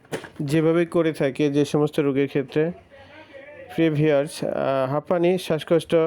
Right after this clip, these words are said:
bronchial অ্যাজমা প্রোফাইলস, যাদের শ্বাসকষ্ট, অ্যাজমা আছে, বুকে শা শা শব্দ করে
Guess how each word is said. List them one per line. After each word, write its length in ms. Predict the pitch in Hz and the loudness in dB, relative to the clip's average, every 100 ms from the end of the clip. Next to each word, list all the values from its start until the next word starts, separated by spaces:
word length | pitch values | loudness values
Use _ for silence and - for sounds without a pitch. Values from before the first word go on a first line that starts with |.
| 175 - | 0 -4
bronchial 580 | 139 143 147 151 160 | -2 0 0 0 0
অ্যাজমা 560 | 160 139 123 131 135 170 175 - | 2 0 0 0 0 -2 -10 -6
প্রোফাইলস, 580 | 143 135 135 131 156 - _ _ _ _ - - - - - 135 | -4 -2 -2 -2 -6 -18 _ _ _ _ -20 -20 -20 -20 -10 -4
যাদের 480 | 160 151 165 165 - - - | -2 2 2 2 -2 -12 -6
শ্বাসকষ্ট, 560 | - 156 156 185 180 185 | -2 -2 0 0 2 2
অ্যাজমা 360 | 147 143 147 | 2 2 2
আছে, 400 | 147 147 160 156 185 - - - _ _ - - - 143 | 2 2 0 0 -2 -16 -20 -20 _ _ -20 -20 -8 -4
বুকে 360 | 135 147 160 | -2 0 0
শা 240 | 151 160 143 | 0 0 0
শা 180 | 160 | 0
শব্দ 380 | 147 160 139 143 | 0 -2 0 0
করে 380 | 135 135 131 135 | 0 0 2 0